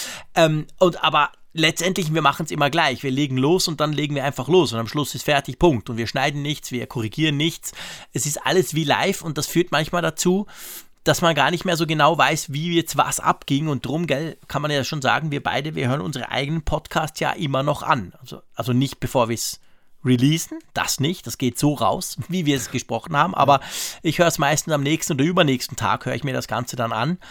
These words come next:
um einfach nochmal so ein bisschen zu gucken, wie hat man sich ausgedrückt, wo ist man gestolpert, was könnte man besser machen.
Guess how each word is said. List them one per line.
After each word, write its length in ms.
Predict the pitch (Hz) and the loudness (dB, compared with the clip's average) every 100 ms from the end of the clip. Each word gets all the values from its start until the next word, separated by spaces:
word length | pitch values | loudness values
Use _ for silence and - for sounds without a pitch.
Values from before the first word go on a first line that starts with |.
| - - - - | -12 -12 -14 -4
um 140 | 175 165 | -2 0
einfach 320 | 165 160 156 | 2 2 2
nochmal 280 | 160 156 156 | 2 2 2
so 80 | 156 | 0
ein 220 | 143 143 | -4 -6
bisschen 240 | 160 160 | -6 -4
zu 80 | 165 | -6
gucken, 420 | - 180 - 165 | 0 -2 0 -2
wie 140 | 147 147 | 2 0
hat 120 | - | 2
man 100 | 151 | -2
sich 180 | 139 - | 0 0
ausgedrückt, 720 | 165 - 147 131 170 170 - | 0 -2 -4 0 0 0 -2
wo 100 | 151 | -4
ist 120 | 151 | -2
man 100 | 147 | -4
gestolpert, 600 | 135 - 151 170 160 147 | -2 2 2 2 0 0
was 120 | 135 | -2
könnte 220 | - 143 131 | -4 -2 0
man 140 | 120 | 0
besser 240 | 127 - | 0 2
machen. 360 | 156 139 - | 4 4 0